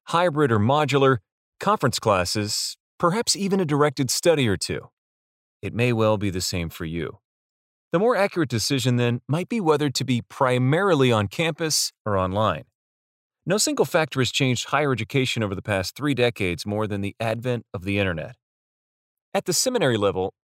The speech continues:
online studies proliferated in the two thousands and came into their own in the two thousand tens. Over the same period of time, a stereotype arose that depicted online programs as inferior to on-campus,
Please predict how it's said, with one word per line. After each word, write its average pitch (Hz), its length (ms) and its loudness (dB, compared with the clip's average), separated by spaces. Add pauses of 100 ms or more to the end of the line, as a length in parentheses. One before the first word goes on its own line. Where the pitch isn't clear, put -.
online 180 380 -2
studies 131 360 0
proliferated 123 640 0
in 107 100 -2
the 101 60 -2
two 123 260 -2
thousands 120 680 -2 (260)
and 156 160 -2
came 202 200 -4
into 220 160 -4
their 190 160 2
own 131 280 2
in 123 100 -2
the 123 100 -4
two - 200 -8
thousand 107 440 -2
tens. 98 560 -6 (840)
Over 147 160 -2
the 135 80 -4
same 220 300 -2
period 180 280 0
of 127 120 -4
time, 127 360 2
a 123 40 0
stereotype 165 640 0
arose 120 440 2
that 120 120 -8
depicted 147 500 -6
online 147 420 -2
programs 104 540 -2
as 107 280 -6
inferior 147 800 0
to 98 140 -6
on-campus, - 680 -10